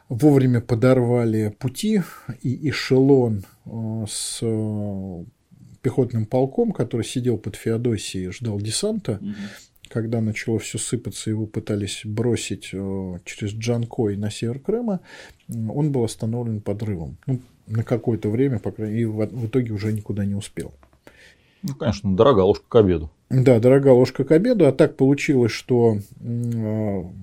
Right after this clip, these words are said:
Speaker 1: танковый корпус прорывается к Джанкою, это узел дорог,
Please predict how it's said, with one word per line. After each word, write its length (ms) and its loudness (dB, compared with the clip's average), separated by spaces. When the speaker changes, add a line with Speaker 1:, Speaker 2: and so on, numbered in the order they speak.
Speaker 1:
танковый 320 -4
корпус 300 -4
прорывается 520 -2
к 40 -6
Джанкою, 500 0
это 140 -2
узел 260 0
дорог, 400 2